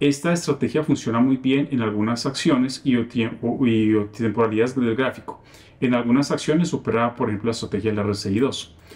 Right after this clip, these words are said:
Fue desarrollado para el gráfico diario y normalmente no funciona bien en gráficos semanales o mensuales,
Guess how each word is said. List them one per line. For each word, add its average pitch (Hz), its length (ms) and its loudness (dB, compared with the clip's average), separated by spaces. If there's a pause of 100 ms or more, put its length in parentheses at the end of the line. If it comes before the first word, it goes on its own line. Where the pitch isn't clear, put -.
(240)
Fue 139 280 2
desarrollado 175 880 0
para 156 160 0
el 110 60 0
gráfico 113 420 -2
diario 120 580 0
y 127 140 2
normalmente 117 560 2
no 135 120 2
funciona 139 500 0
bien 127 280 0
en 113 120 -2
gráficos 107 360 -4
semanales 101 580 0
o 113 40 -2
mensuales, 117 640 -2